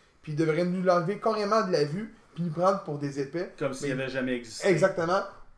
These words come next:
Speaker 1: Mais qui devrait en place agir comme, ben, moi, je l'aime pas, je le décriterai pas, quoi. Je, j'enlèverai pas ce qu'il a fait, puis je vais le laisser à l'image comme qu'il devrait l'être.
Speaker 2: OK. C'est, c'est juste triste parce que, justement, on, on parle pas de Chris Benoit, que ça, on peut comprendre. Mais les,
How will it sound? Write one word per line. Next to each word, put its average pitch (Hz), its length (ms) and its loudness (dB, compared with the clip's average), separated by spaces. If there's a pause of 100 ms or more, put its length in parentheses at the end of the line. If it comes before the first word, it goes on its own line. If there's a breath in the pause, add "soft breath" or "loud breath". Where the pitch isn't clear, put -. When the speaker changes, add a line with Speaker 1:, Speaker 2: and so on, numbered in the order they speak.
(120)
Speaker 1:
Mais 151 120 -4
qui 143 140 -14
devrait 180 240 8
en 196 120 8
place 220 300 2
agir 170 420 2
comme, 147 260 2 (140)
ben, 135 160 -4
moi, 196 160 4
je 165 80 -4
l'aime 147 240 0
pas, 170 340 -2 (420)
je - 140 -12
le 135 60 -6
décriterai 165 460 -6
pas, 190 140 2
quoi. 135 180 -10
Je, 113 180 -16
j'enlèverai 180 600 -2
pas 226 100 2
ce 220 80 -12
qu'il 175 80 0
a 160 60 -2
fait, 196 180 -4 (540 soft breath)
puis 143 100 -12
je 147 60 0
vais 147 60 2
le 165 60 2
laisser 170 200 4
à 190 60 4
l'image 160 340 -2
comme 147 140 -8
qu'il - 120 -16
devrait 117 220 -6
l'être. - 420 -18 (400)
Speaker 2:
OK. 113 180 -12 (720 soft breath)
C'est, 117 300 -10
c'est 123 220 -8
juste 147 240 -8
triste 180 260 -8
parce - 200 -12
que, 117 100 -16
justement, 120 320 -8
on, 104 200 -6
on - 20 -12
parle 110 260 -8
pas 139 100 -8
de 139 80 -12
Chris 123 340 -8
Benoit, 120 380 -4
que 117 160 -10
ça, - 220 -12
on 117 120 -10
peut 110 140 -16
comprendre. 139 580 -10 (420 soft breath)
Mais 117 140 -2
les, 113 300 -4